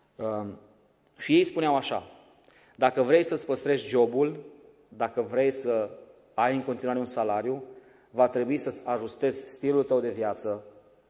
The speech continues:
la cerințele noastre.” Asta este, uh, metodologia lui Nebucadnețar, dragii mei. Vrei să mai ai un serviciu?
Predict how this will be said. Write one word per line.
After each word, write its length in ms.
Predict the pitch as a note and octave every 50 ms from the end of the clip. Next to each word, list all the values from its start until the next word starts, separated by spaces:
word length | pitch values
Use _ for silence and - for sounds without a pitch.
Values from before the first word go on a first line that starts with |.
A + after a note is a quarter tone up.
| _ _ _ _ _ _ _ _ _ _ _ _ _ -
la 120 | - A2
cerințele 520 | G#2 - A#2 A2 A#2 A2+ A2 - A2+ G2+ G2
noastre.” 400 | F#2+ F2 E2 - - - - _ _ _ _ _ _ _ _ _ _ _ _ _ _ _ _ _ _ _ _ _ _ _ _ _ _ _ _ _ _ _ _ _ _ _ _
Asta 200 | - D3 - -
este, 480 | F#3 F3 F3+ - D#3+ C#3 B2+ A#2 - - - A2+
uh, 180 | G#2+ - - -
metodologia 600 | B2 B2 - C3 A#2+ B2+ A#2 A#2 A2 - C3 C#3+
lui 120 | C#3 C#3
Nebucadnețar, 680 | B2+ C3 B2 B2 A2+ - A#2+ A#2+ B2 A2+ - - F#2+ - - -
dragii 240 | F2+ F2+ F2 - -
mei. 100 | E2+ _ _ _ _ _ _ _ _ _ _ _ _ _ - _ -
Vrei 180 | A2 C#3+ D#3+ D#3
să 120 | D#3+ E3+
mai 140 | D#3 D#3 D#3
ai 60 | D#3+
un 80 | D#3+ D#3
serviciu? 560 | D#3 - C#3 C3 B2+ E3 - - A#3+ A#3+